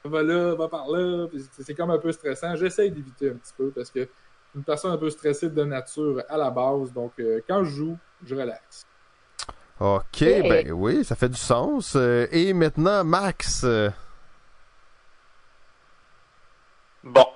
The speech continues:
Speaker 4: ok. Fait que je vais vous apprendre de quoi. Si vous jouez à Capitaine Sonore, dans votre équipe, il faut que vous preniez la personne qui a une transplantation cardiaque.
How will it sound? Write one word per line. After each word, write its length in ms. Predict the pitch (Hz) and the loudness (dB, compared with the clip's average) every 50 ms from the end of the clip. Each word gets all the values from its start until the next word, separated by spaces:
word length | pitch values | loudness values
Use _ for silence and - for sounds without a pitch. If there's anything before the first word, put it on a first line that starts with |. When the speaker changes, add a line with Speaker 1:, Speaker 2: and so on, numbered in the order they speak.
| - _ - | -10 _ -4
Speaker 4:
ok. 280 | 131 120 - 131 127 120 | -4 2 4 4 4 6
Fait 160 | - 135 123 | 4 4 6
que 0 | |
je 80 | 120 139 | 8 6
vais 60 | 131 | 6
vous 160 | 135 131 139 | 8 10 8
apprendre 320 | 143 - - 170 190 190 180 | 8 10 10 6 6 8 8
de 100 | 156 135 | 6 6
quoi. 460 | - - - 143 156 202 226 - - - _ _ - 147 | 6 8 8 10 10 10 8 4 -2 -12 _ _ -6 -4
Si 240 | - - - - | 0 0 0 0
vous 40 | 185 | 0
jouez 140 | 170 180 190 | 4 4 6
à 40 | 185 | 8
Capitaine 440 | - 170 139 - - - 165 160 156 | 10 8 8 8 6 6 6 6 6
Sonore, 540 | - - 147 135 131 135 147 165 180 165 | 6 8 8 10 10 10 10 10 8 8
dans 180 | 131 135 127 127 | 8 8 8 10
votre 240 | 127 151 160 - 160 | 10 8 6 6 4
équipe, 360 | 151 - - - 147 139 - _ _ - | 2 2 4 4 4 4 4 _ _ -18
il 80 | 123 | -16
faut 160 | - - 156 151 | -2 0 0 0
que 60 | 139 | 0
vous 60 | 139 | -2
preniez 320 | 135 - - 135 131 143 156 | -10 2 2 4 6 8 10
la 140 | 156 131 113 | 10 10 10
personne 420 | - 113 - - - 175 175 170 | 8 6 6 8 6 4 4 6
qui 80 | - 147 | 4 2
a 60 | 135 | 2
une 80 | 131 | 4
transplantation 840 | - - - 151 156 - - - 156 151 - 143 135 131 - 165 151 147 | 2 6 8 8 8 8 6 6 6 8 10 8 8 8 8 2 2 2
cardiaque. 680 | - - 147 131 127 123 120 120 110 98 - - - | 6 6 6 6 6 4 6 6 6 6 6 -4 -10